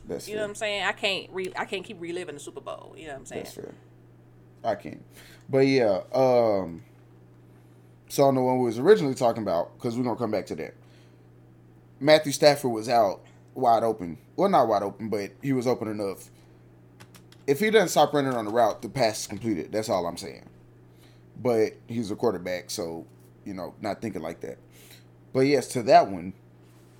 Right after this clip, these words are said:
Speaker 1: Matthew Stafford, what he did on that one was just absolutely beautiful. 'Cause he looked off the safety just enough, and he knew exactly where the, where Cooper Kupp was gonna be, and he delivered the ball right there.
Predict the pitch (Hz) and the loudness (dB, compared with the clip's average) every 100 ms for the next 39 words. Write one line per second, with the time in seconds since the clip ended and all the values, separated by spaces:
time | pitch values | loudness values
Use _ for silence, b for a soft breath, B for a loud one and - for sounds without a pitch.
0 | - - - - B B B - - - | -20 -20 -20 -20 B B B -20 -20 -20
1 | - - 139 151 196 175 160 160 160 131 | -20 -14 0 2 2 -2 2 4 4 2
2 | 107 131 131 180 165 143 123 131 120 90 | -2 0 0 2 6 6 6 4 2 0
3 | 92 - 117 113 113 104 120 - 123 107 | -8 -8 -8 -6 -4 -2 -2 -2 -4 -4
4 | 95 120 107 - 82 - - b b - | -4 -4 -4 -10 -16 -18 -20 b b -2
5 | 127 - 170 208 208 175 170 156 - 165 | -2 0 2 2 4 2 2 -2 2 2
6 | 156 120 113 110 156 175 139 131 123 104 | 2 -6 -8 2 2 2 -2 0 0 0
7 | - - - - - - - - - - | -6 -20 -20 -20 -20 -20 -20 -20 -20 -20
8 | - 127 147 175 175 160 131 156 160 160 | -6 0 0 2 2 2 4 4 4 4
9 | 147 131 127 139 139 147 127 123 131 127 | 4 4 2 2 2 -2 -2 -2 0 -2
10 | 123 120 101 127 110 127 131 127 120 113 | -4 -6 -4 -4 -2 -2 0 0 0 -2
11 | 107 107 101 98 98 107 113 107 95 | -2 0 0 0 0 0 0 0 -2